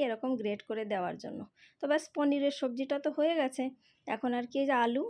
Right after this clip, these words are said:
আর ওই যে সেই ই দিয়ে রান্না করে নেব, কলমি শাক। তা আলুটাও, ও, মানে সিদ্ধ করে নিয়েছিলাম একটুখানি, যেহেতু কলমি শাকে বেশি জাল লাগে না, তার জন্য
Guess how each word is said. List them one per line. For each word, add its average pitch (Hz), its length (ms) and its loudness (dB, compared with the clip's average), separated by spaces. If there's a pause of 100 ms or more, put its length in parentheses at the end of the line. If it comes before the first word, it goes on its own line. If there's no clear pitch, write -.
(360)
আর 233 220 -4
ওই 214 120 0
যে 214 120 -8
সেই 240 200 0
ই 226 100 -8
দিয়ে 220 200 -2
রান্না 196 280 -10
করে 196 220 -8
নেব, 196 120 -10 (1200)
কলমি 226 340 2
শাক। 185 140 -6 (260)
তা - 140 -4
আলুটাও, 269 320 6 (100)
ও, - 20 8 (200)
মানে 285 160 2 (240)
সিদ্ধ 247 200 -2 (100)
করে 339 220 2
নিয়েছিলাম 320 440 2
একটুখানি, 254 440 -4 (380)
যেহেতু 226 360 0 (180)
কলমি 269 320 4
শাকে 277 180 -4 (100)
বেশি 247 240 -4
জাল 240 160 -2 (100)
লাগে 233 260 -6
না, 220 60 -10 (380)
তার 208 220 -4
জন্য 233 160 -2